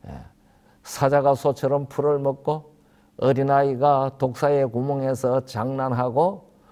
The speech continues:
소와 곰이 함께 눕고 이런 현상이 일어날 것이라고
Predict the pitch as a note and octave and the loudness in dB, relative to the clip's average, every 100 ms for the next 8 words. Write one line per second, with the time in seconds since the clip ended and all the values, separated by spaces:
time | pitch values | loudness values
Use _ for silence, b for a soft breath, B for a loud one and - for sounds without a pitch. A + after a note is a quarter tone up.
0 | b _ - - D#3+ D3+ C#3 B2 C3+ C#3 | b _ -18 0 4 6 4 2 0 0
1 | C#3+ C#3 B2+ - C#3+ C3+ C3 A#2 F#2 F2+ | 0 0 -4 -6 -6 -6 -2 0 0 -2
2 | A2+ D#3+ - D#3+ G3 - - _ b b | -2 -2 2 2 2 -2 -20 _ b b
3 | b b b b - E3 F#3+ A3+ C4 B3+ | b b b b -4 2 4 6 4 4
4 | A#3 G#3+ - G3+ G3 F#3+ G3 F3+ D#3+ C3+ | 2 2 0 0 2 2 2 2 4 2
5 | A2 B2 - F#2 F#2 C3 A#2 D#2+ | 0 -4 -4 -6 -2 0 0 -2